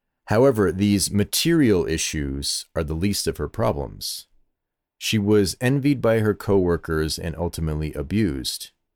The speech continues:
When her husband, Dieudonne, died in a car accident soon after her first child was born, there was no one to look out for her. So she had a black husband who did not leave her intentionally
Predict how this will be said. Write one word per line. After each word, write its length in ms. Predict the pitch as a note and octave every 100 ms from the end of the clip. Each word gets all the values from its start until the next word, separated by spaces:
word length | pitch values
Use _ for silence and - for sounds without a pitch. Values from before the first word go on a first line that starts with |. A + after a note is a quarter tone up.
| _ _ _
When 140 | - G2+
her 160 | G2+
husband, 720 | F#2+ B2+ A#2 A#2 A#2+ A#2+ A#2 - _ _
Dieudonne, 800 | F2+ F2 A2 G2+ A#2 G#2 E2 D#2 D2
died 380 | F2 G2 G2+ G2+
in 140 | F2+
a 80 | E2+
car 360 | D#2+ - C3 C3
accident 540 | D#2 D2+ - D2+ D2+
soon 400 | - - A2 G2+
after 460 | - F#2 G2+ - C#2
her 160 | D2+
first 320 | D2+ F2 E2+ -
child 340 | E2 D2+ D2
was 160 | C#2+ -
born, 500 | A2+ C3+ D#2+ C2 C#2 _ _ _ _ _ _
there 100 | D2+
was 200 | D2 C#2
no 120 | D2
one 180 | C#2+ C#2
to 80 | C2+
look 160 | C#2+
out 260 | C#2+ D3 D#3
for 180 | - C2
her. 240 | B1 - _ _ _ _ _ _
So 180 | -
she 300 | F#2+ - B2+
had 380 | B2 G#2+ E2 E2+
a 140 | F2 F2
black 340 | F2 E2+ F2+
husband 680 | - G2 D#2+ D2+ D2 D#2 F2 _
who 120 | F#2+
did 220 | F2+ D#2+
not 360 | F2+ A2 B2 -
leave 300 | G2 G2+ F#2+
her 160 | F#2+
intentionally 1080 | E2+ F#2 F2+ A2 A#2 - F2+ D#2 C#2+ C2+